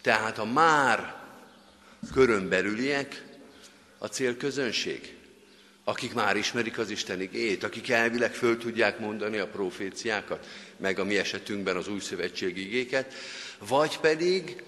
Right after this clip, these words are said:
azok, akik erről semmit nem tudnak, és azok is vannak ma is a huszonegyedik században is, vagy vannak újra, sokan, sokan, egyesek szerint még többen is, mint a bentlévők.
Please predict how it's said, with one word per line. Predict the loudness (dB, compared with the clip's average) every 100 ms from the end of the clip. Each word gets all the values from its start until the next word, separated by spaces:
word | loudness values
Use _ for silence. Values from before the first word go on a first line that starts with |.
| -18 -6 2
azok, | 4 6 4 4
akik | -2 -2 0
erről | 0 2
semmit | 2 2 2 0
nem | 0 -2 -2
tudnak, | -6 0 0 2
és | 0 2
azok | 2 0
is | -4 -4
vannak | -2 0 0 -2
ma | 0 0
is | 0
a | -2
huszonegyedik | -4 -4 -2 -2 -4 -4
században | 0 0 0 0 2
is, | 2 -4 -12 -8
vagy | -4
vannak | -2 -4 -6 -4
újra, | -2 0 0 -2 -10 -16 -18
sokan, | -6 -4 -2 2 2 2 -2
sokan, | -6 -4 0 2 2 0 -6
egyesek | 0 0 0 -2 -4
szerint | -2 2 2
még | 0
többen | 0 -2 -2 -4
is, | -4 -4
mint | -6 -8
a | -6
bentlévők. | -4 -6 -8 -10 -10 -12 -14